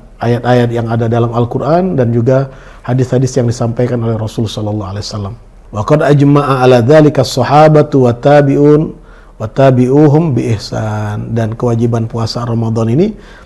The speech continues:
sudah disepakati oleh para sahabat, para tabi'in, dan juga para pengikut mereka, ya, ulama-ulama umat Islam semuanya,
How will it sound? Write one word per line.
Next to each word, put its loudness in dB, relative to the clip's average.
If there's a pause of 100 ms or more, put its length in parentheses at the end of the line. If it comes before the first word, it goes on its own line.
(440)
sudah 2
disepakati 0 (460)
oleh -2 (320)
para -8
sahabat, 2
para -4
tabi'in, -2
dan -4
juga -2
para -6
pengikut -4
mereka, -2
ya, -6
ulama-ulama -4
umat -8
Islam -6
semuanya, -4